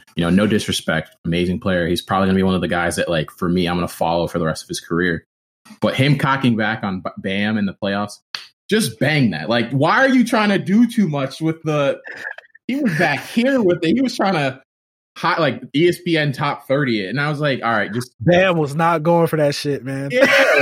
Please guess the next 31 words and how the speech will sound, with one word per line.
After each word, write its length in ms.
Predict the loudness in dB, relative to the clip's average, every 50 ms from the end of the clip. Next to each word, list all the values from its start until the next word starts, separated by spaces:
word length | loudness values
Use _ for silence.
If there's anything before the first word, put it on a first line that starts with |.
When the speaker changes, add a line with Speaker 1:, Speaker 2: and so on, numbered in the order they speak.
| 4
Speaker 1:
like, 120 | 2 2 0 -4 -8 _ _ -18 -18 -18 -18 _ _ _ -20 -20 -20 _ _ _ -20 -20 _ _ -20 -8
and 140 | -4 -2 0 2
then 140 | 2 2
for 200 | 2 2 0 0
me, 360 | 2 2 2 4 4 4 2 2
I, 260 | 0 -2 0 0 0
I 40 | 0
think 160 | 0 -2 -2
it 80 | 0
was, 320 | 0 2 2 0 -2 -4 -4
it 100 | -2 0
was 140 | 2 2 4
either 160 | 2 2 0
Cameron 400 | 0 -2 -2 -2 -2 -2 -2 -2
Hay 220 | 0 0 0 0
or, 460 | 0 0 0 0 0 0 0 -2 -4 -4
or 140 | -4 -4 -4
Trevor 340 | -4 -4 -4 -2 0 0 -2
Trout. 400 | -4 -2 -2 -2 0 0 -2 -2
They 120 | -2 -4 -4
tweeted 320 | -2 -2 0 0 0 0
it, 100 | -2 -2
and 100 | -2 -4
I 160 | -4 -2 -2 -2
immediately, 480 | -2 0 2 2 2 2 2 0 -2
like, 200 | -2 -2 -4 -6
favorited 440 | -10 -6 -2 0 0 0 0 0 -2 -2
and 40 | -2
retweeted 500 | -2 -4 -4 -2 -2 -2 0 0 0 -2
it. 200 | -2 -4 -6 -8 _ _ _ _ _ _ _ _ _ _ _ 0
But 440 | 0 2 2 2 0 -2 -4 -8